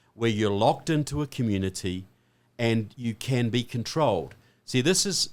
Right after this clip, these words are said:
this is, goes back to Plato. The beehive society is the ruling class, the queen bee, the soldier class,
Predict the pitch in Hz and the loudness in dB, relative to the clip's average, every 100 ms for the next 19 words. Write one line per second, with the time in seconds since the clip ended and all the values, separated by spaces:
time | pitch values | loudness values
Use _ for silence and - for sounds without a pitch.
0 | - 160 - 170 143 - - - _ - | -4 -2 0 0 0 -2 -6 -16 _ 2
1 | 151 151 156 135 143 131 139 131 113 98 | 4 4 4 2 0 0 4 4 2 0
2 | 95 123 139 135 135 135 123 - 104 95 | -2 0 0 2 2 0 -4 -2 0 0
3 | 92 95 98 92 - _ 101 95 117 143 | -2 -6 -6 -6 -10 _ -6 0 2 2
4 | 147 139 131 120 110 113 - - _ - | 0 -2 0 0 0 -2 -8 -16 _ -20
5 | - 127 151 143 110 107 107 - _ _ | -2 2 2 2 2 0 -2 -8 _ _
6 | - 127 131 123 120 - 104 104 - | 2 4 4 2 -4 -2 0 0 -2